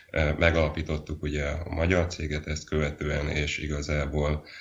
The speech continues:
gyakorlatilag én kétezer-kilenc és tizenhat között az időmnek az ötven százalékát körülbelül kint töltöttem. Ugye próbáltuk ezt a kinti dolgot, ö, továbbvinni, felépíteni.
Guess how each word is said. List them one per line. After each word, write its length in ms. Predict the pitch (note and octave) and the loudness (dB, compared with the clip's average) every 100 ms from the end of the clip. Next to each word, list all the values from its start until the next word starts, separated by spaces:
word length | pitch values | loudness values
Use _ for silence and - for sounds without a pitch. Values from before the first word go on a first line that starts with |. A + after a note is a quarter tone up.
| - - | -18 -10
gyakorlatilag 800 | D2+ F#2 F2 E2+ D#2+ D#2+ D#2 D2+ | 0 2 4 4 2 2 0 0
én 240 | D2+ D2+ - | 0 -2 -2
kétezer-kilenc 1080 | F2 E2+ - F2 D#2+ D#2 D#2 - D#2 D2+ | 0 0 -2 0 0 0 -4 -2 -2 -2
és 120 | D#2 - | -4 -4
tizenhat 560 | E2 D#2 D#2 D#2 D#2 | -2 0 0 -2 -4
között 540 | - D2+ D2+ D2 - - - | -4 -2 -2 -6 -12 -14 -6
az 200 | - E2 | -2 0
időmnek 800 | D#2+ D#2+ D#2+ F2 - - D2+ D2+ | 2 2 2 0 -6 -6 -4 0
az 80 | D#2 | 0
ötven 320 | D#2+ D#2 D2+ | 0 2 0
százalékát 640 | D#2 D#2 D2 D2 D2 D2+ | 2 0 0 -2 -2 -4
körülbelül 460 | - D2+ D2+ D2+ D2 | -2 -4 -2 -2 -4
kint 260 | - E2+ E2 | 0 2 4
töltöttem. 800 | E2+ D#2 E2 D#2 - D2+ D2+ D#2+ - - - - | 2 2 -2 -6 -2 -2 0 -4 -12 -16 -18 -8
Ugye 180 | D2+ D2+ | -4 -4
próbáltuk 680 | - D#2 D2+ D#2 D2+ D#2+ D#2 | 0 2 4 2 2 -2 -2
ezt 280 | D2+ - D#2+ | -4 -2 0
a 200 | D2+ D#2 | 2 0
kinti 360 | - D#2 D2+ | 0 0 0
dolgot, 480 | D#2 D2 C#2+ D2 - | 0 0 -2 -4 -2
ö, 100 | D2 - | -2 0
továbbvinni, 580 | E2 D#2 D#2 D2 C#2+ D2 | 2 4 2 0 -2 -2
felépíteni. 760 | - F2+ E2+ E2 D2+ D#2 D2+ | 2 4 4 2 -2 0 0